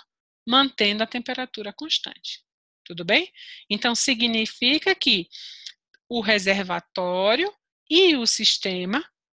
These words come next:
vão trocar calor, ou seja, vai sair calor do quente e vai pro sistema, mas sem alterar a temperatura, nem do reservatório, nem do sistema. Portanto, num processo isotérmico,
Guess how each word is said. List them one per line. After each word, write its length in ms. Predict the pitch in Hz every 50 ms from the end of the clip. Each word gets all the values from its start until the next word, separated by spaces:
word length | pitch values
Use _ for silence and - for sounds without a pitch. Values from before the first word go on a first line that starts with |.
| - 175
vão 180 | 214 226 226
trocar 640 | 214 - - 254 254 247 - - - 269 311 359 359
calor, 640 | - - 240 208 185 180 175 170 175 185 247 330 392 - - _
ou 160 | - 247 285
seja, 440 | 277 - - 220 185 165 156 - 156 - _ - - _ _ -
vai 160 | 180 180 185 185
sair 440 | - - 202 185 185 196 240 285
calor 720 | - - 349 339 320 285 247 240 247 277 330 359 370 339 285
do 160 | 240 262 269 _ -
quente 500 | - 226 208 196 185 180 - - - - -
e 140 | 220 214 208
vai 500 | 185 180 175 180 196 208 208 208 190 185
pro 200 | - 180 175 170
sistema, 680 | - - 185 - - - 196 196 196 214 233 302 370 - _ _ - - - - - _ -
mas 360 | 254 262 277 277 277 285 269
sem 640 | - - - - - 330 320 339 370 415 440 440 403
alterar 680 | 381 359 - - - 269 254 226 214 202 208 226 277 -
a 140 | - 262 262
temperatura, 960 | - 302 294 285 - 320 311 339 359 349 _ - - 214 190 170 165 180 - -
nem 240 | 220 254 285 285
do 100 | 262 226
reservatório, 880 | 214 208 214 202 202 202 208 202 214 214 - - 226 220 226 247 - - - _ -
nem 400 | 233 247 254 262 269 269 262 254
do 120 | 247 269
sistema. 580 | 262 - - - - - 233 196 175 175 190 - _ - - - _ _ -
Portanto, 540 | - 277 269 - - - 226 220 214 -
num 120 | 226 233 233
processo 520 | - - 240 240 - - 202 190 - -
isotérmico, 640 | 208 208 254 277 _ - 175 170 170 175 _ _ _